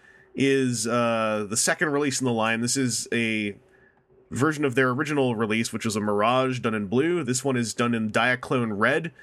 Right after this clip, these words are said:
with, uh, more toyetic looking head, which is like,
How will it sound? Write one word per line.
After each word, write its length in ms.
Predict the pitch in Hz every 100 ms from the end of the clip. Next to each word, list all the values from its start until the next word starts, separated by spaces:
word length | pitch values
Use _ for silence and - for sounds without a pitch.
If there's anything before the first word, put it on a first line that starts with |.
| - - _
with, 320 | 107 107 - 113
uh, 180 | 104
more 240 | 104 120 123
toyetic 560 | - 127 113 127 135
looking 340 | 135 139 151 139
head, 360 | 135 147 160
which 180 | 113 -
is 180 | 104 -
like, 160 | 113